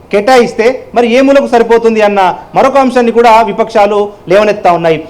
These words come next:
ఇట్లా ప్రతి రంగంలో మీరు ఎన్నికల సమయంలో, ఆ, చాలా గొప్పలు చెప్పారు, ఆరు గ్యారంటీలు అని చెప్పి పైకి చెప్పినప్పటికీ, మొత్తం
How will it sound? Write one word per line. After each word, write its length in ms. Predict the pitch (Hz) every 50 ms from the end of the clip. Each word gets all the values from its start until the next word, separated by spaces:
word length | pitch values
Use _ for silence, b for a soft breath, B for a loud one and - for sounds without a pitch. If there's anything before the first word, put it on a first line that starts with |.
| B B 214
ఇట్లా 160 | 220 254 240
ప్రతి 340 | - 208 208 - 311 311 311
రంగంలో 560 | 294 269 262 254 240 240 247 247 240 214 - 185
మీరు 400 | 196 233 247 240 240 220 - - - - -
ఎన్నికల 340 | 170 208 254 262 285 294 277
సమయంలో, 680 | 277 247 254 247 247 247 240 247 254 240 240 254 254 - - - - 202
ఆ, 200 | 220 220 220 214 214 214
చాలా 180 | 220 226 220 214
గొప్పలు 460 | 180 160 196 196 - 269 285 277 269
చెప్పారు, 580 | 254 254 247 240 233 233 240 240 240 233 - - 156
ఆరు 220 | 160 196 233 247
గ్యారంటీలు 540 | 196 220 220 233 262 269 254 269 269 254 254
అని 140 | 247 233 226
చెప్పి 140 | 226 233
పైకి 280 | - - 208 214 214 233
చెప్పినప్పటికీ, 440 | 226 - 220 208 190 196 202 247 285
మొత్తం 440 | 254 240 233 254 247 247 233 202